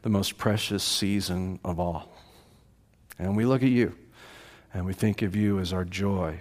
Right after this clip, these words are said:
and our crown, our beloved. We want to be a group of people that are always listening for what God has, but not just listening,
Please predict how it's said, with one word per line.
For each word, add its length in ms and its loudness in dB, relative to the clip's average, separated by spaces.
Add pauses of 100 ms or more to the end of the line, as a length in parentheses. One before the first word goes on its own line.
(120)
and 160 -4
our 160 -2
crown, 560 -4 (500)
our 120 -4
beloved. 500 -6 (1500)
We 120 8
want 160 10
to 40 6
be 160 8
a 60 8
group 240 4
of 100 -6
people 380 2
that 160 0
are 240 0
always 800 2 (180)
listening 680 2
for 120 -6
what 220 -2
God 240 0
has, 480 -6 (1040)
but 100 -2
not 180 4
just 220 -2
listening, 540 -2